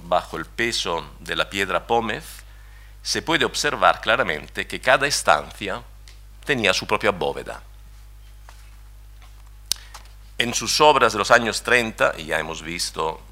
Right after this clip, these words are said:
mm, esta casa, algunas en colaboración con Gio Ponti, otras con Luigi Cosenza, Rudowski insistirá en el uso de una geometría espacial elemental,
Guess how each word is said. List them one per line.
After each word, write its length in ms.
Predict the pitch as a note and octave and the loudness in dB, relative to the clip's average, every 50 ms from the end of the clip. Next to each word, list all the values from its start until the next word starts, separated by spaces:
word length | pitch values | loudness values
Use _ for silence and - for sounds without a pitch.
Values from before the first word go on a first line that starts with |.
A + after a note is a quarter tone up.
| - - | -20 -18
mm, 380 | E2 D#2 D2+ D2 D#2 D#2+ D#2+ - | -16 -14 -12 -12 -12 -14 -14 -14
esta 280 | E2+ - - - D#2 | -14 -6 -4 -4 2
casa, 460 | - A2 A2 G#2+ - - A#2 B2+ - - - - - - - - - - - - - - - - - - | 6 8 8 8 6 4 0 -2 -2 -6 -12 -20 -20 -20 -20 -20 -20 -20 -20 -20 -20 -20 -20 -20 -14 0
algunas 600 | - G2 F2+ F#2 A2 C3+ C3+ B2+ A#2 G#2+ - - | 2 2 2 2 0 0 2 4 4 4 4 2
en 140 | G#2 F#2+ F#2+ | 0 0 0
colaboración 640 | - G2 F#2 F#2 F2 F2+ E2+ D#2+ - - B2 C3+ C3+ | 0 2 4 4 4 4 4 2 2 2 0 0 0
con 200 | G#2+ A2 G#2 G2 | -2 -4 -4 -2
Gio 160 | - G#2 F#2+ | -4 -4 -2
Ponti, 520 | - C#3+ C#3+ A#2+ G2+ F2 - - D2+ D2+ D2+ - - - | 0 0 0 0 -2 -6 -8 -10 -10 -12 -12 -14 -16 -8
otras 840 | - G#2+ G#2 G#2 - - F2+ D#2+ D#2 D2 C#2+ - - - - - - - - - - | -2 0 0 0 0 0 0 2 2 2 2 -2 -4 -6 -6 -8 -10 -12 -18 -20 -6
con 360 | - F#2+ F#2 F#2 F2+ F2+ E2 D#2+ D#2+ D#2+ G2 | -4 -2 -2 0 -2 -2 -2 -2 -2 -4 -4
Luigi 340 | F#2+ G2 G#2 G2+ F#2 F#2+ F#2 | -4 -4 -4 -4 -4 -6 -6
Cosenza, 680 | - A#2 - - D#2+ C#2+ C#2+ D2+ D2 - - G#2+ A2+ B2 - - - - - - - - - - - - - - | -6 -6 -2 0 -2 -2 -2 -6 -8 -6 -6 -6 -6 -6 -12 -20 -20 -20 -20 -20 -20 -20 -20 -20 -20 -20 -16 -12
Rudowski 760 | - C#3 F3 D#3+ C3+ G#2+ F2+ F#2 - - - A#2+ B2 C3 - - - - - - - - - | -8 -4 2 4 6 6 4 2 -2 -6 -6 -6 -8 -8 -8 -14 -20 -20 -20 -20 -20 -14 -12
insistirá 720 | B2 C3+ B2+ - D#3 C#3 - - D#3 B2+ A#2 A2 G#2+ - - - | -10 -6 -4 -4 -4 -4 -4 -2 2 4 6 4 4 2 -4 -8
en 140 | A#2 A#2+ | -8 -6
el 100 | B2+ A#2+ | -6 -8
uso 240 | B2 C3 - - B2 | -8 -8 -6 -4 -4
de 80 | A2 G#2+ | -2 -2
una 140 | G2+ G2 G2 | -2 -2 -4
geometría 540 | - - A#2 A2 G#2+ G#2 - B2 C3+ C3+ | -4 -4 -4 -4 -4 -6 -6 -4 -4 -2
espacial 640 | A#2 - - - F#2 - - - G#2 G2+ F#2+ F2+ - - | -2 -2 0 0 0 0 0 2 2 2 2 2 -2 -6
elemental, 840 | G2 F#2 D#2+ D#2 D#2 D#2 D#2 - - B2 G#2 E2+ F2+ G#2 C3 - | -8 -6 -6 -6 -6 -8 -6 2 6 8 8 8 6 4 -2 -12